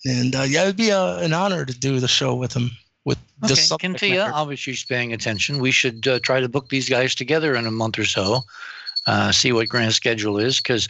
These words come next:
Speaker 2: to me, if he's doing the same kind of real high-level research that he did, did with the presidential aspect of E Ts and ufology, if
Speaker 1: Mm-hmm.
Speaker 2: he's doing it with Native Americans, it's obviously a book and research we need to pay attention to.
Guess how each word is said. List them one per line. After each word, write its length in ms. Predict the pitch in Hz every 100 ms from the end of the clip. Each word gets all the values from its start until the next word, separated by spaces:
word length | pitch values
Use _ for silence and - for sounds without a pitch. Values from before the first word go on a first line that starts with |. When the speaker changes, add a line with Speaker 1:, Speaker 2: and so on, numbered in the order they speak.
| - - - -
Speaker 2:
to 100 | -
me, 520 | 175 233 233 175 160 -
if 160 | 156 -
he's 200 | 233 185
doing 260 | 190 185
the 60 | 156
same 300 | - 175 175
kind 260 | 156 156 143
of 180 | 127 117
real 440 | 113 151 170 165
high-level 760 | 143 - 135 147 143 135 139 139
research 500 | 120 139 - 135 -
that 100 | 135
he 80 | 131
did, 340 | 120 131 123 -
did 140 | 123
with 100 | 120
the 60 | 113
presidential 880 | 139 127 131 123 127 - 135 139 - - - -
aspect 520 | 135 135 - 135 -
of 260 | 139 131 117
E 300 | 127 113 139
Ts 320 | - 143 135
and 100 | 123
ufology, 580 | 123 - 120 127 131 170 160 _ - - -
if 140 | 127 147
Speaker 1:
Mm-hmm. 60 |
Speaker 2:
he's 100 | 135
doing 300 | 120 160 165
it 60 | 165
with 120 | 139
Native 220 | 147 151
Americans, 600 | 135 135 151 - 160 160 131
it's 200 | - 139
obviously 460 | 139 135 - 127
a 60 | 117
book 280 | 120 127 120
and 160 | 104 - -
research 420 | 113 127 127 110 -
we 80 |
need 100 | 117
to 60 | 104
pay 140 | 113 104
attention 400 | 131 131 -
to. 120 | 90